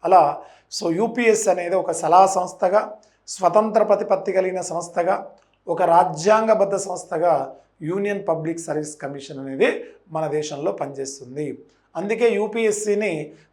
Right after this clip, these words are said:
ప్రతిభను కాపాడే ఒక కాపలా కుక్క లాంటిదని యూపీఎస్సీని మనము పిలుస్తాము. ఓకేనా? So, మెరిట్ను కాపాడే,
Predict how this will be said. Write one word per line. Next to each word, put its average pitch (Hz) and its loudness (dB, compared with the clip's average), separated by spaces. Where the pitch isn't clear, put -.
ప్రతిభను 233 4
కాపాడే 180 6
ఒక 175 -4
కాపలా 202 6
కుక్క 190 -4
లాంటిదని 170 -4
యూపీఎస్సీని 170 -4
మనము 156 -4
పిలుస్తాము. 143 -6
ఓకేనా? 165 0
So, 185 -8
మెరిట్ను 180 -4
కాపాడే, 170 2